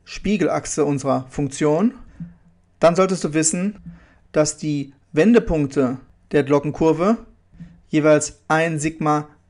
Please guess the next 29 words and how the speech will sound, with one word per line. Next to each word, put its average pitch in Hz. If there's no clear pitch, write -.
rechts 151
und 151
links 170
von 139
μ 135
liegen. 151
Die -
x-Koordinaten 151
der 143
Wendepunkte 151
sind 151
also 139
bei 135
μ 151
plus -
minus 139
Sigma. 165
Dann 196
solltest 190
du 151
wissen, 160
dass 156
die 147
Fläche, 165
die 143
zwischen -
Graph 151
und -
x-Achse, 151